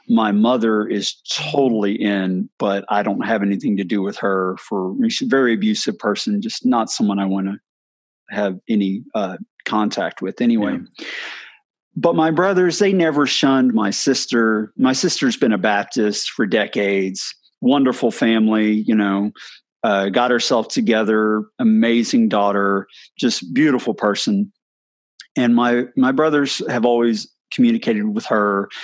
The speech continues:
Speaker 1: I was the company man, so I wouldn't,
Speaker 2: Mm.
Speaker 1: "Well, she's disfellowshipped. I can't have anything to do with her." I was, uh, I have many regrets <laughs>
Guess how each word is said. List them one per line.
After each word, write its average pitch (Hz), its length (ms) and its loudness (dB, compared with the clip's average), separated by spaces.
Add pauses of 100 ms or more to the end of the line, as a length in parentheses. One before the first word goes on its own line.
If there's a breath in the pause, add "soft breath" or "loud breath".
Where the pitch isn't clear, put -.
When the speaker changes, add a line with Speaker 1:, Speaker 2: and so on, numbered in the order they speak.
(360 loud breath)
Speaker 1:
I 147 200 2
was 135 500 2
the 117 540 2 (260)
company 110 380 2
man, 98 400 -4 (220)
so - 220 -4
I 123 180 0
wouldn't, 104 420 0
Speaker 2:
Mm. - 20 -2
Speaker 1:
"Well, 101 180 2
she's 127 520 0
disfellowshipped. - 680 -4
I 110 160 0
can't 110 300 -4
have 107 220 -2
anything 104 400 0
to 104 60 -6
do 104 200 -2
with 101 160 -18
her." 127 160 -2
I 139 100 2
was, - 500 -4
uh, 117 280 0 (560 loud breath)
I 190 60 2
have 220 100 2
many 240 200 4
regrets 131 640 -2 (100)
<laughs> - 40 -18